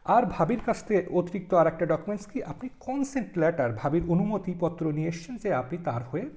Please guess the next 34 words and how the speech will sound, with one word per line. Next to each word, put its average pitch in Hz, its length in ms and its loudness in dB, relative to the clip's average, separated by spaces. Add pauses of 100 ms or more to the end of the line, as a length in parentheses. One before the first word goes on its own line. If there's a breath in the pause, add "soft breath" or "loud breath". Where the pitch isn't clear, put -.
পোল্যান্ডে 127 340 -4
টিআরসি 131 400 -4
অ্যাপ্লাই 127 260 -8
করতে 117 280 -12
পারছেন - 500 -6 (560 loud breath)
বা 120 380 0 (120)
পার-, 123 400 -2
করবেন। 127 340 6 (420 loud breath)
আহ, 135 280 4
পিচ্চিদের 233 480 0
জন্য 233 220 -4
এটা 165 300 0
লাগে 143 300 0
না, 240 140 -4
কারণ 180 400 0
as 139 120 -2
a 143 140 2
father 160 500 4
অথবা 123 420 0
as 113 140 -4
a 110 80 -4
mother, 180 260 2
গার্ডিয়ান 127 540 -2
হিসেবে 175 340 -4
আপনি 131 300 -4
তাদের 123 300 -6
হয়ে 247 560 0 (240 loud breath)
ডাইরেক্ট, 120 760 -4
আহ, 113 600 -2
টিআরসি 107 280 -4
অ্যাপ্লাই 104 260 -10
করতে 170 280 -2
পারেন। - 240 -10 (120)
So 160 140 -4